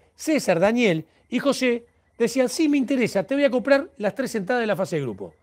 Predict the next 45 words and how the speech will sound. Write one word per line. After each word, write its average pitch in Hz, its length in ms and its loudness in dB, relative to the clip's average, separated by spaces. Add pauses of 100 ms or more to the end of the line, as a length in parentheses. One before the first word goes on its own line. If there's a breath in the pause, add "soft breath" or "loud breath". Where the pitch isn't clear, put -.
(800 soft breath)
O 247 160 8
te 247 100 2
voy 285 100 2
a 269 60 4
comprar 262 500 2
cuatro 269 320 2
entradas 262 360 0
porque 196 260 -6
creo 247 200 -4
que 190 80 -8
Uruguay 220 200 0
llega 220 180 -2
a 190 40 0
octavos." 131 500 -6 (560 soft breath)
O 302 220 8
ponele 254 340 2
que 202 100 2
decía 233 520 2 (100)
Diego, 165 640 0
Diego 214 420 2
que 151 100 -2
está 175 140 2
escribiéndonos, 175 640 -2 (240)
"Te 294 120 -6
compro 339 240 -4
las 196 180 2
siete, 175 440 -2 (360)
porque 185 200 -2
yo 269 140 -2
confío 233 360 0
que 180 100 -4
Uruguay 180 220 0
llegue 180 200 -4
a 165 40 0
la 151 80 -2
final. 147 360 -4
De 302 120 2
última, 202 460 2 (200 soft breath)
si - 160 -6
no 240 100 0
llega, 247 440 0 (260)
vos 180 260 2
me 156 100 0
devolvés 170 300 0
la, 233 160 2